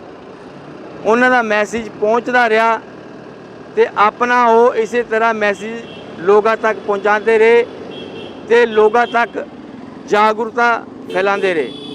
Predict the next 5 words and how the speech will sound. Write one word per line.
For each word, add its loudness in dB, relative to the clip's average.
ਉੱਨੀ 4
ਸੌ 0
ਪੱਚੀ -4
ਦੇ 2
ਵਿੱਚ -4